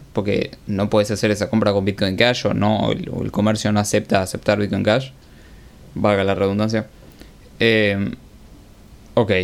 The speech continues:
entonces sí, tenés que pasar a una plataforma estilo P dos P o todo esto que estuvimos hablando.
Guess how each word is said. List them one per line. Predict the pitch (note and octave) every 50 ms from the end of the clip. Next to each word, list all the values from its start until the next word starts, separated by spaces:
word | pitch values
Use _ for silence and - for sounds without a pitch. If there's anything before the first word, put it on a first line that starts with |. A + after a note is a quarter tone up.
| G2 C3+ - - - - - - - - -
entonces | - B2 A2+ G2+ F#2+
sí, | - - F#2+ G#2 G#2+ -
tenés | - G2+ G2+ F#2+
que | G2+
pasar | - G2+ G2 - G#2+ G#2 G#2
a | G#2 G#2
una | G#2+ A2 G#2+ G#2 G2
plataforma | F#2+ F#2 - - - A2 G#2 G#2+ G#2
estilo | - - A2+ G#2+ G#2+
P | - G2
dos | - -
P | - - C#3+ D3+ D3 C#3+ C#3 C3+
o | A2+ G#2
todo | - G#2+
esto | G#2+ - A2+
que | G#2
estuvimos | G2+ - G#2 G2+ G2 F#2+ -
hablando. | G2 G2+ G2 G2 F#2+ G2 G#2+